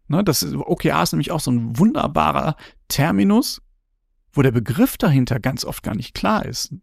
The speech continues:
ne? Oder weil, oder wo jemand alle was anderes verstehen, ne? Für die einen waren es halt ein Kennzahlensystem nur,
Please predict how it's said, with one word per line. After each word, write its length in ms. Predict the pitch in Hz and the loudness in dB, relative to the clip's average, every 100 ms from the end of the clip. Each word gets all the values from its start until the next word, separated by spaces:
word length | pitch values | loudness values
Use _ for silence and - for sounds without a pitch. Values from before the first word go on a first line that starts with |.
| _ - | _ -8
ne? 280 | 127 254 262 - - - - - | -4 -2 -4 -14 -18 -18 -16 -2
Oder 200 | 123 127 | 2 4
weil, 220 | 127 - | 4 0
oder 300 | 147 127 123 | 0 2 2
wo 100 | 110 | 2
jemand 300 | 117 127 123 - _ _ _ | 2 0 -2 -6 _ _ _
alle 200 | 143 143 | 0 2
was 140 | 123 | 0
anderes 320 | - 180 117 | -2 0 0
verstehen, 500 | - - - 349 247 | -2 -8 -4 -2 0
ne? 160 | 123 151 | 0 -2
Für 140 | - | -2
die 140 | 120 - | -2 -2
einen 340 | 139 151 131 | -2 0 2
waren 180 | 120 123 | 2 0
es 100 | 117 | -6
halt 220 | 123 - | -8 -10
ein 60 | 123 | -6
Kennzahlensystem 1040 | 214 214 - 160 156 143 143 - 151 143 | -2 -2 -2 -4 -2 -2 -2 0 2 2
nur, 340 | 139 139 135 | 4 4 4